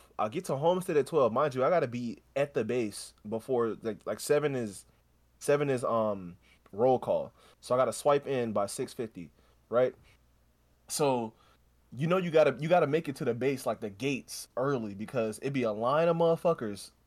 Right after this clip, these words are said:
trying to get in. It'd be, like, two lines of ten cars each trying to get in, like, the later you go. So I gotta get there. I gotta unpack my stuff. I need to shower and shave. And then usually, like, you know, it takes me some time to get to bed.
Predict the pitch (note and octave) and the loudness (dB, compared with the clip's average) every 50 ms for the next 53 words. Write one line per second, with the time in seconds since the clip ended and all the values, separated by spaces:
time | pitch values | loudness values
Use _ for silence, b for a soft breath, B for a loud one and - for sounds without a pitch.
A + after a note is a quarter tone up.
0 | - - - D3+ C#3+ C#3+ C#3+ C3+ A2+ A2+ C3 C#3 B2 A2 G#2 A#2 C3 C#3+ B2 G#2+ | -20 -10 -2 0 2 2 2 0 -4 -4 -4 -4 -4 -4 -6 -6 -6 -2 0 0
1 | G2+ - - - F#3+ F3+ F3+ F3 F3 E3+ D3+ A#2+ G#2+ G#2 G2+ - - - - G#2 | 0 -2 -6 -8 -8 -6 -4 -2 0 2 2 2 0 -2 -6 -10 -16 -12 -12 -12
2 | G2+ - - F3 F3 E3 - F3 F3 D#3 B2 A2 G#2 A2 A2+ D3 C3 - - - | -12 -6 -4 -4 -4 -2 2 4 6 6 6 4 2 -2 -6 -8 -10 -10 -12 -16
3 | - - b b b b _ _ - - C#3+ C3+ C3+ C3+ A#2+ B2+ C3 C3+ B2+ A2+ | -20 -20 b b b b _ _ -2 0 0 2 2 0 0 0 0 0 2 0
4 | A2 G#2+ - A2 G#2 A#2+ B2 A#2+ A#2 A#2 A2 G#2+ G#2+ A#2 G#2 - - B B B | 0 0 -2 -2 0 0 0 0 0 -2 -2 -2 0 0 0 -2 -4 B B B
5 | B B _ _ _ _ _ _ _ - - C#3 C3 B2 A#2 A2 G#2 b b b | B B _ _ _ _ _ _ _ -4 0 2 2 2 2 0 -4 b b b
6 | b b b _ _ _ _ _ _ _ _ _ _ C#3 D3+ C3+ D3+ C#3+ C3 A#2+ | b b b _ _ _ _ _ _ _ _ _ _ 2 4 6 6 4 4 4
7 | A2+ D#3+ G#3 - - F3 D#3 D3 C#3 D3+ D#3+ D3+ - _ _ _ _ _ _ _ | 2 2 0 2 2 4 6 6 6 4 2 -4 -14 _ _ _ _ _ _ _
8 | B2 C3 C3 B2+ B2+ - - C#3 D#3 E3+ - F#3 F3+ D#3+ E3 E3 D#3+ - - D3 | 2 4 4 4 4 2 2 2 0 0 0 -2 -2 0 0 -2 -2 -2 -2 -2
9 | B2 A#2 - - A#2 A#2 A#2+ F#2 G#2+ - - D#3 D#3 D#3 D#3 D#3 D#3 D3 C#3 B2+ | -2 -2 -2 -4 -6 -6 -6 -8 -10 -8 0 2 4 4 4 2 0 -2 -4 -8
10 | - - E3 D#3 C#3 A#2+ A2+ G#2+ G#2+ - _ - B2 B2 A#2+ A#2+ A2+ A2+ C#3+ F3+ | -8 -6 -6 -4 -4 -4 -4 -6 -8 -12 _ -10 -8 -8 -6 -8 -8 -8 -6 -6
11 | F#3+ D3+ C#3+ C3+ C3 B2+ B2 A#2+ - - _ _ _ _ - A#2 A2+ A2+ B2 B2+ | -6 -6 -6 -6 -6 -6 -6 -8 -10 -14 _ _ _ _ -2 -2 -2 -2 -4 -4
12 | B2 A#2 A#2 - - C3 B2+ - B2+ A2+ B2+ A2+ - - B2+ B2 A#2 A2 G#2 G#2+ | -2 -2 -2 -2 -4 -6 -6 -6 -8 -8 -8 -8 -2 0 0 0 0 -2 -4 -8
13 | F#2 G2+ G2+ A#2 A2+ G2+ F2+ E2+ | -8 -6 -4 -4 -2 -4 -4 -8